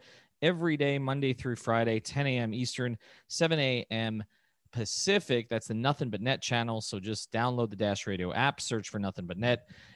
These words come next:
and there we are. I'm also on onside radio dot com every single day at that same time. If you want more than just Heat talk,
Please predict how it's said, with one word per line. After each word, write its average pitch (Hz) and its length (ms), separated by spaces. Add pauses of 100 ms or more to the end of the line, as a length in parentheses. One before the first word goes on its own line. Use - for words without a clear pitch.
and 110 200
there 117 220
we 117 160
are. 123 200
I'm 107 100
also 131 240
on 113 100
onside 117 400
radio 131 320
dot 123 220
com 120 340
every 113 220
single 110 300
day 113 200
at 104 160
that 104 160
same 104 300
time. 156 480
If - 100
you 104 60
want 104 160
more 175 320
than 170 120
just 139 180
Heat 139 180
talk, 127 360